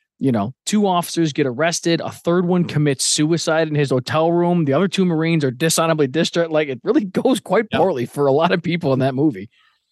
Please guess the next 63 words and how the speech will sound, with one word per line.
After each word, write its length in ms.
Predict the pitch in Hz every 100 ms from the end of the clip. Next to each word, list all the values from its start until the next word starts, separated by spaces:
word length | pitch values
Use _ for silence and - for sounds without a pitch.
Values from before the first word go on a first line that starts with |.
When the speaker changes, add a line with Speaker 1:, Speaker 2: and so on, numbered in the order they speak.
| -
Speaker 2:
Yeah, 160 | 127 101
but 100 | 113
Speaker 1:
There's 120 | 147
Speaker 2:
thank 80 | 143
Speaker 1:
not 120 | 165
Speaker 2:
God 40 |
Speaker 1:
a 40 | 180
whole 180 | 175 175
lot 140 | 165
of 60 | 147
happy 300 | 156 147 147
endings 300 | 156 143 135
there. 180 | 92 107 _ -
Speaker 2:
Yeah, 160 | 123 107
and, 220 | 104 95
but 160 | 113 -
thank 200 | 120 110
God 180 | 117
Tom 220 | 104 113 98
Hanks 200 | 104 87
won, 240 | 104 98
or 140 | 98 95
Tom 560 | 101 101 98 95 85 _ _
Cruise 280 | 123 110 90
won 180 | 101
Speaker 1:
Cruise. 420 | 147 143 147 135 - _
Speaker 2:
the 60 | -
case. 200 | 113 107
Speaker 1:
Right. 160 | 107 -
Speaker 2:
Like, 260 | 95 90 -
mm, 280 | 104 104
good 140 | 92 101
for 100 | 101
you. 220 | 107 98
Speaker 1:
And 80 | 147
in 180 | 165 151
his 140 | 135
first 400 | - 185 185 180
ever 220 | - 151 143
court 240 | 151 139
case, 280 | - 87 -
'cause 180 | 120 110
he 100 | 127
had, 140 | 123
like, 120 | 120 -
seventy-four 680 | - 170 156 143 151 143
plea 220 | 123 139 135
gar-, 220 | 117 101 _ _
plea 100 | -
bargains, 360 | 120 107 101 107
whatever 180 | 104 104
like 80 | 104
that. 160 | 104
He's 80 | 113
like, 140 | 143
"One 160 | 127 131
more, 180 | 143 123
get 80 | 107
us 120 | -
to 60 | 107
the 40 |
steak 240 | 104 117 -
knives." 240 | - -